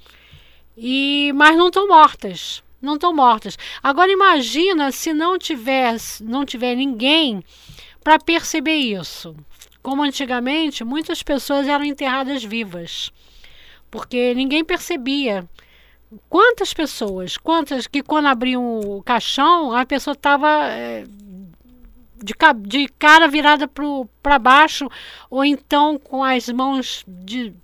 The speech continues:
todas sujas, as unhas sujas de sangue por arranhar o caixão, porque você já pensou você acordar e ver aquilo fechado e você vai ficando sem ar?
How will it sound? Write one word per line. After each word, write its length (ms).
todas 300
sujas, 340
as 140
unhas 200
sujas 300
de 80
sangue 320
por 140
arranhar 420
o 60
caixão, 560
porque 160
você 540
já 100
pensou 380
você 240
acordar 880
e 80
ver 220
aquilo 380
fechado 840
e 100
você 240
vai 140
ficando 380
sem 300
ar? 340